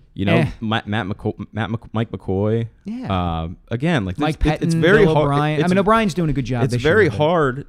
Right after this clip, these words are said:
Speaker 1: But again, Bill O'Brien, you know, is at the mercy of his quarterback position, at the
Speaker 2: Right.
Speaker 1: mercy of his, I mean, do they, who has more talent, the, the, the Texans or the Eagles? I would say the Eagles, or I would say the Texans have more talent.
Speaker 2: Yeah.
Speaker 1: Um, you know, at least when,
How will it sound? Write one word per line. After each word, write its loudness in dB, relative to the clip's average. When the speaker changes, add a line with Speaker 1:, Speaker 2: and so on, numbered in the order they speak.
Speaker 1:
But -2
again, -2
Bill 2
O'Brien, -4
you -12
know, -4
is -4
at -4
the -6
mercy -4
of -4
his -8
quarterback -8
position, -8
at -10
the -10
Speaker 2:
Right. -2
Speaker 1:
mercy -4
of -6
his, -10
I -6
mean, -4
do -4
they, -6
who -2
has -4
more -4
talent, -8
the, -6
the, -8
the -10
Texans -10
or -8
the -6
Eagles? -6
I -4
would -10
say -8
the -6
Eagles, -10
or -2
I -2
would -6
say -8
the -8
Texans -10
have -4
more -8
talent. -14
Speaker 2:
Yeah. -4
Speaker 1:
Um, -8
you -8
know, 0
at -2
least -6
when, -2